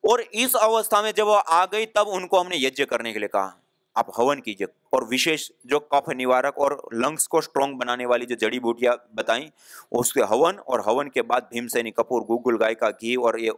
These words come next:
कफेष्टी हवन सामग्री से धुनी करने के लिए कहा। और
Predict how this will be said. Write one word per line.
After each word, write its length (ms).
कफेष्टी 340
हवन 200
सामग्री 440
से 220
धुनी 240
करने 280
के 80
लिए 80
कहा। 320
और 380